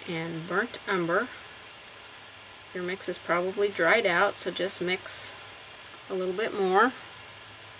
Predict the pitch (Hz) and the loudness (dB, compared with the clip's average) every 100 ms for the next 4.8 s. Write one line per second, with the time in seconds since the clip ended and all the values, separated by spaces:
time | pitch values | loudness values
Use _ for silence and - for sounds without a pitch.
0 | - - - - - - - - - - | -16 -18 -18 -18 -18 -16 -16 -16 -16 -16
1 | - 190 185 190 - 165 170 - - - | -16 -14 -12 -12 -12 -12 -12 -14 -16 -16
2 | - - - - - - - - - - | -16 -16 -16 -16 -16 -16 -16 -16 -16 -16
3 | - - - 196 185 180 175 - - 165 | -16 -16 -6 -2 0 0 -2 -4 -4 -2
4 | 175 175 180 - 185 180 - | 0 0 0 0 0 -2 -4